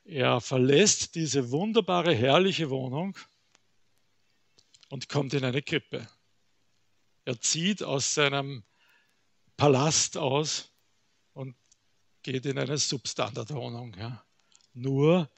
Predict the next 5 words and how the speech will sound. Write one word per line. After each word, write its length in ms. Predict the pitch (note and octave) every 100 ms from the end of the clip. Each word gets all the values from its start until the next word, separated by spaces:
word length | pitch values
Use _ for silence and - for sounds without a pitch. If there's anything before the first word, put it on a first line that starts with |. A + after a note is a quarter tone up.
| _ _
weil 380 | A2 B2 C3 C#3
er 280 | C#3+ C#3 - _ _ _
uns 460 | F3+ C#3+ D#3 C#3 -
liebt. 540 | E3 A#2+ - - - - _ _ _ _ _ _ _ _ _ _ _ _ _
Ähm, 440 | B2 A2 G#2+ A2